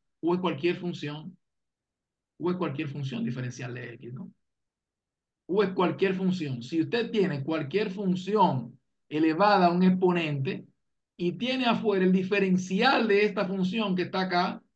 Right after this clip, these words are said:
entonces esto se transforma simplemente a la función, súmele uno al exponente y divídelo entre nueve exponentes. ¿Por qué ocurre acá? ¿Por qué esto es acá? Porque cuando usted vea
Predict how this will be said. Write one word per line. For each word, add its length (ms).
entonces 640
esto 300
se 160
transforma 500
simplemente 640
a 140
la 240
función, 880
súmele 480
uno 400
al 140
exponente 480
y 40
divídelo 400
entre 140
nueve 180
exponentes. 440
¿Por 180
qué 160
ocurre 380
acá? 480
¿Por 160
qué 160
esto 160
es 60
acá? 280
Porque 480
cuando 260
usted 240
vea 500